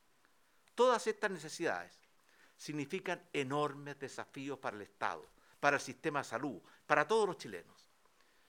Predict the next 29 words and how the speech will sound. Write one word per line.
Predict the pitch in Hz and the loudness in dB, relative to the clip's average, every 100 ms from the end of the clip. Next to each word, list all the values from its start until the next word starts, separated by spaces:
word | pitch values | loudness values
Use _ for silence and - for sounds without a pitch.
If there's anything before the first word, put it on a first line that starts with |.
| _ _ | _ _
Pero | 151 170 160 - - _ | 2 2 -2 -14 -20 _
les | 123 | -10
quiero | - 165 147 | -4 0 0
decir, | 117 117 - _ _ _ _ _ _ | -2 -8 -14 _ _ _ _ _ _
nos | 123 131 - | -2 -2 2
hemos | 160 165 156 - | 0 2 -4 -6
venido | 127 120 131 151 139 | -4 -2 -4 -4 -4
preparando | 127 104 117 131 143 151 | -2 0 0 0 -4 -6
para | - 113 | -2 -2
enfrentar | 104 - 98 - 143 | -2 -6 -10 -2 0
estos | 139 - 117 | 0 -6 -8
desafíos | 104 - 87 139 147 131 | -8 -12 -10 -8 -8 -8
desde | 113 110 | -8 -8
hace | 117 117 | -8 -8
ya | 120 123 107 | -6 -6 -8
muchos | 135 135 117 90 | -12 -12 -16 -16
meses. | 80 - - - _ _ _ _ _ _ _ _ - | -20 -20 -20 -20 _ _ _ _ _ _ _ _ 0
Al | 147 | 2
día | 202 226 | 6 6
de | 196 | 6
hoy, | 85 - - _ - - _ | 4 -6 -20 _ -20 -20 _
tenemos | 151 156 196 190 | 2 2 0 2
acuerdos | 151 170 202 196 208 - | 2 6 6 6 0 0
o | 147 127 | -2 2
contratos | 127 120 151 175 180 165 | 2 2 4 4 4 -2
suscritos | - - 180 226 - 90 - _ _ _ - | -6 -6 -6 -6 -8 -16 -18 _ _ _ 0
con | 165 | 2
distintos | 160 - 247 247 220 | 2 -4 -6 -2 0
laboratorios | 190 151 127 95 87 - | 2 2 0 -4 -10 -16